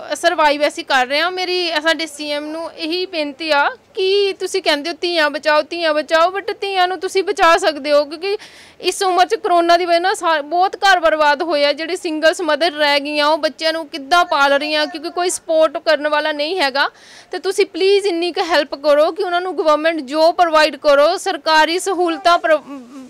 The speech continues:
ਪ੍ਰੋਵਾਈਡ ਕਰੋ ਤਾਂ ਕਿ ਉਹ ਆਪਣਾ ਸਰਕਲ, ਆਪਣੇ ਬੱਚੇ ਪਾਲ ਸਕਣ। ਤੋ ਮੇਰੀ ਉਹਨਾਂ ਨੂੰ ਅੱਗੇ ਅਪੀਲ ਹੈ ਕਿ ਜਿੱਥੇ ਵੀ ਮੇਰੀ ਅਗਰ ਉਹਨਾਂ ਤੱਕ ਵੀਡੀਓ ਪਹੁੰਚਦੀ ਹੈ, ਉਹ ਮੇਰੇ ਕੋਲ ਇੱਥੇ ਜ਼ਰੂਰ ਆਉਣ ਔਰ ਸਾਡੇ ਹਾਲਾਤ ਦੇਖਣ, ਸਾਡਾ ਕੰਮ ਦੇਖਣ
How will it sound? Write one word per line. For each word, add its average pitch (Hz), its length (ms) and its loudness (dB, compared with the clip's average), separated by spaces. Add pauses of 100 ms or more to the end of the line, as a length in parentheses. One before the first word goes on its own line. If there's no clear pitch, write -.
ਪ੍ਰੋਵਾਈਡ 294 420 2
ਕਰੋ 294 240 2
ਤਾਂ 330 260 2
ਕਿ 370 120 0
ਉਹ 339 80 2
ਆਪਣਾ 320 300 2
ਸਰਕਲ, 330 400 0
ਆਪਣੇ 359 200 2
ਬੱਚੇ 330 300 -6
ਪਾਲ 277 300 0
ਸਕਣ। 262 360 -6 (680)
ਤੋ 349 140 4
ਮੇਰੀ 359 200 0
ਉਹਨਾਂ 349 180 2
ਨੂੰ 359 80 4
ਅੱਗੇ 330 160 0
ਅਪੀਲ 311 400 -2
ਹੈ 311 140 2
ਕਿ 330 120 -4
ਜਿੱਥੇ 349 280 -4
ਵੀ 349 100 -2
ਮੇਰੀ 311 240 0
ਅਗਰ 294 140 -2
ਉਹਨਾਂ 302 220 0
ਤੱਕ 311 180 -4
ਵੀਡੀਓ 285 360 -4
ਪਹੁੰਚਦੀ 277 420 0
ਹੈ, 330 60 4
ਉਹ 330 100 4
ਮੇਰੇ 285 260 2
ਕੋਲ 285 260 2
ਇੱਥੇ 302 260 -4
ਜ਼ਰੂਰ 285 340 -2
ਆਉਣ 311 260 2 (120)
ਔਰ 302 160 -4
ਸਾਡੇ 294 280 0
ਹਾਲਾਤ 254 400 2
ਦੇਖਣ, 294 460 -4
ਸਾਡਾ 294 200 -2
ਕੰਮ 294 340 -2
ਦੇਖਣ 302 400 -2